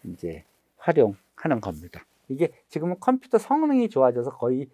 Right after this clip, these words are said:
우리가 그걸 못 느끼지만 컴퓨터가 성능이 느릴 때는 뭐 하나는 다른 거에 뭐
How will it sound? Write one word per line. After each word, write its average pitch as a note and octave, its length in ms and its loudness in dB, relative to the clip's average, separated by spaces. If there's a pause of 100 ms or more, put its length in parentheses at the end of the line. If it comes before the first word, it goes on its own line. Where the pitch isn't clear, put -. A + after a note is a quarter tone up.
(320)
우리가 B2 220 2
그걸 A#2 160 0
못 C#3 200 8
느끼지만 C3+ 760 0
컴퓨터가 C#3+ 520 -2
성능이 C3 500 -6
느릴 D#3+ 280 -2
때는 A2 400 -6 (340)
뭐 A2 120 -6
하나는 E3 460 2
다른 D3+ 320 0
거에 A2+ 300 0 (240)
뭐 G2+ 340 -8